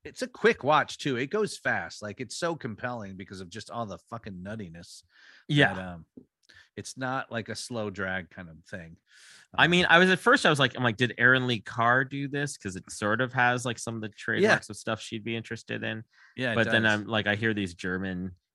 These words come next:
Speaker 2: interviewers,
Speaker 1: Right, you
Speaker 2: I'm
Speaker 1: hear
Speaker 2: like,
Speaker 1: their interv-
Speaker 2: "Okay." It's like, that's, it, it makes it more of the freak show element is, comes out, I think, a little bit.
Speaker 1: Right.
Speaker 2: But it is a freak show. It is a fucking freak show. It,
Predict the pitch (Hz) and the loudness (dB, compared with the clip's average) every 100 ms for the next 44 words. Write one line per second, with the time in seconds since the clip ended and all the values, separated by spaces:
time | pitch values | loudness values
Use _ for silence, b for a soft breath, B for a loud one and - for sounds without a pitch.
0 | _ 87 87 87 101 117 110 113 120 117 | _ -10 -6 -2 2 2 0 -2 -2 -2
1 | 110 107 76 76 76 - 95 - 110 101 | -2 -4 -4 -6 -10 -8 -8 -4 -4 -4
2 | - _ _ _ _ _ 135 135 123 - | -10 _ _ _ _ _ 6 6 4 -6
3 | - - _ _ - - 117 78 147 147 | -10 -16 _ _ -20 -14 -12 -4 0 2
4 | 175 185 143 127 131 135 117 110 - - | 2 0 0 2 4 2 2 -8 -10 -2
5 | 135 131 - 156 147 131 135 139 135 131 | 0 0 0 2 4 2 2 0 -2 -2
6 | 113 104 95 - - 123 120 120 120 139 | -4 -4 -8 -6 -2 0 4 4 4 0
7 | - - - 131 120 123 113 117 117 127 | -6 -10 -6 -4 -4 -6 -8 -8 -4 -4
8 | - _ 110 110 110 87 120 110 110 156 | -6 _ -2 0 0 -2 4 4 4 4
9 | 214 214 170 127 104 - 92 78 82 120 | 4 6 4 2 0 -2 -4 -4 -2 -2
10 | 143 143 - 139 135 127 143 - 78 67 | -2 -4 -4 -4 -4 -6 -8 -8 -8 -8
11 | 65 95 | -6 -8